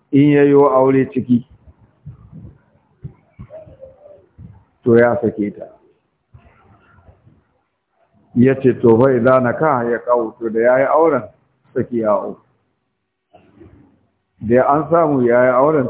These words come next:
to, saki ya au. Idan mutum ya ayyana mace, ko ya ayyana kabila, ko ya ayyana gari, kun ga wa'ancan malamai cewa sun kai,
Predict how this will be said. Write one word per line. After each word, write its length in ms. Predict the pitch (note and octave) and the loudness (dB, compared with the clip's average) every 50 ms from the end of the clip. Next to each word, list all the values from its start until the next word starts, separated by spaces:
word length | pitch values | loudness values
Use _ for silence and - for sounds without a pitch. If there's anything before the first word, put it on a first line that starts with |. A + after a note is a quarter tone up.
| - | -6
to, 80 | A#2 A2 - | -6 -6 -6
saki 280 | - A#2 - - A#2+ A2+ | -6 -8 -8 -6 -4 -2
ya 120 | G#2+ G2+ | 0 0
au. 240 | G2 G2 F#2+ F#2+ - _ _ _ _ _ _ _ _ _ _ _ _ _ _ _ _ _ _ _ _ _ _ _ _ - G#4 - - - - - _ _ C5+ _ _ C6 B5+ _ _ _ _ G#5+ A5 A5+ A5+ A#5 A5+ - - - - - - - - - - - - - | 0 -2 -4 -6 -12 _ _ _ _ _ _ _ _ _ _ _ _ _ _ _ _ _ _ _ _ _ _ _ _ -20 -20 -20 -20 -20 -20 -20 _ _ _ _ _ _ -20 _ _ _ _ _ -20 -20 -20 -20 -20 -20 -20 -20 -20 -20 -20 -20 -20 -20 -20 -20 -14 -8
Idan 240 | - D3 C3 D3+ D#3 D#3 | -4 -2 0 0 0 0
mutum 240 | D#3 C3 G#2+ C#3 | 0 0 2 2
ya 220 | C#3 C3+ C#3 C3+ - | 4 4 4 2 0
ayyana 400 | C3+ C#3+ C#3+ C#3 C3 B2+ B2+ C3 | 0 2 2 2 2 0 0 0
mace, 440 | B2+ B2 A2+ - - - C3+ C3 A#2+ - - | 0 0 -2 -4 -6 -4 -2 -2 -2 -2 -2
ko 140 | C#3+ C#3 C3+ | 0 2 2
ya 160 | C3+ C3+ - - | 2 2 2 0
ayyana 400 | C3+ C#3+ C#3+ C3 B2 A#2+ B2 B2 | 2 2 2 2 0 -2 -4 -6
kabila, 540 | - A#2+ A#2 A2+ B2 B2+ C3 A#2+ A#2 G#2 G#2 - - | -6 -4 -4 -2 0 0 0 0 -2 -2 -4 -4 -2
ko 100 | C3 B2+ | 0 0
ya 160 | B2+ C3 C3 - - C#3 | 2 2 0 0 0 0
ayyana 340 | C#3+ C#3 C3 B2 A#2+ B2 | 0 2 0 0 -2 -4
gari, 400 | A2+ A2 A2+ A#2 C3 D#3 E3 D#3+ - _ _ _ _ _ _ _ _ _ _ _ _ _ _ _ _ _ _ _ _ _ _ _ _ _ - - - - - - - - - - - - _ | -4 -2 0 0 0 0 -2 -4 -10 _ _ _ _ _ _ _ _ _ _ _ _ _ _ _ _ _ _ _ _ _ _ _ _ _ -20 -18 -14 -12 -12 -12 -12 -12 -14 -14 -16 -10 _
kun 220 | - D3+ D#3 D#3 D3+ | -2 0 0 2 2
ga 240 | D#3+ D#3 D#3 D3+ | 2 2 2 2
wa'ancan 500 | D3+ E3 F#3 F3 D#3 C#3+ - - D#3 D3+ C#3+ | 0 0 0 -2 -2 -4 -2 0 0 0 2
malamai 680 | C#3 C3 B2+ A#2+ A#2+ B2 C3+ C#3+ D3 D3 C#3+ C#3+ C#3+ - - | 2 2 2 2 2 2 2 2 2 2 0 -2 -4 -4 -2
cewa 500 | D#3+ D#3 C#3+ B2+ B2 A#2+ A#2+ B2 - - | 0 2 4 4 4 4 2 2 0 -4
sun 160 | C3+ C3 B2+ A2 | -4 -6 -4 -4
kai, 300 | - A2+ G#2+ G2+ G2 | -4 -6 -6 -6 -8